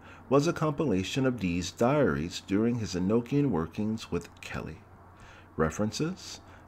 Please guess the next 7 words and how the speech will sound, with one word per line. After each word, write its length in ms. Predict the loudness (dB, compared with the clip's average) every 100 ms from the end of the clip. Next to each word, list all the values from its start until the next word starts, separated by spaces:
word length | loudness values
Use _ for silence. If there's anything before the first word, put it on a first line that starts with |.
| 4
Barrett 340 | 6 8 4
Francis, 640 | -2 -2 -2 -4 -6 -6 -8
The 100 | 2
Magus, 540 | 4 4 2 -2 -8 -6
or 320 | 2 2 2 -4
Celestial 600 | -4 -2 -2 -2 0 2
Intelligencer, 960 | 2 0 0 0 -2 -8 -6 -4 -6